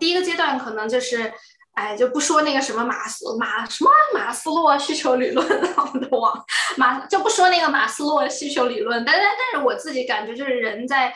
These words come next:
成长过程当中都会经历几次的这种蜕变。可能一开始是非常努力，想要一份好工作，想要一个更好的人生，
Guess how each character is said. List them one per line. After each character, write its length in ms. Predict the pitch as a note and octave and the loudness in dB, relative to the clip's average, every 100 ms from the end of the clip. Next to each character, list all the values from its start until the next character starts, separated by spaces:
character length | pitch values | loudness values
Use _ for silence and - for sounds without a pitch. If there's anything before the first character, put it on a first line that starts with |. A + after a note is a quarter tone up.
| - | -10
成 180 | - B3 | -8 -4
长 160 | D4 A#3 | -2 0
过 120 | B3+ | 0
程 120 | B3 | 0
当 80 | C4 C4+ | -2 0
中 180 | C#4+ D4 | 0 -2
都 160 | D4+ D#4 | -4 -2
会 200 | D#4 - | -2 -2
经 280 | C#4 C#4+ | -4 0
历 160 | D4 B3+ | 0 0
几 180 | - - | -4 -10
次 300 | - - C4+ | -8 -6 -4
的 100 | B3 | -4
这 100 | - | -6
种 160 | A#3 G#3+ | -6 -4
蜕 200 | E4 A#3+ | -4 -2
变。 160 | B3 - - - - | -2 -4 -12 -18 -6
可 80 | C4+ | -2
能 100 | D#4 | 0
一 120 | F#4 | -2
开 180 | F4+ E4+ | 0 0
始 220 | D4 A3+ | 0 -6
是 280 | - A#3 A#3 - | -2 -2 -2 -6
非 140 | - B3+ | 0 2
常 160 | A3+ A3+ A3+ | 2 0 -2
努 180 | A3 | -4
力， 260 | - A3 - - _ _ | -4 -6 -6 -14 _ _
想 200 | - G#3+ | -8 -4
要 140 | G#3+ | -4
一 40 | G#3+ | -4
份 140 | G#3+ | -6
好 220 | G#3+ - | -4 -6
工 220 | - A3 A3 | -4 -4 -4
作， 280 | A3+ - - - - | -4 -6 -8 -18 -6
想 160 | G#3+ | -2
要 140 | G#3+ A3+ | 0 0
一 100 | A3+ | -2
个 80 | |
更 160 | A3+ C4 | -2 -2
好 140 | B3 | -2
的 100 | - | -2
人 260 | A3 A3 G#3 | 0 0 0
生， 400 | A3+ A3+ A3 G#3+ | -2 0 0 -4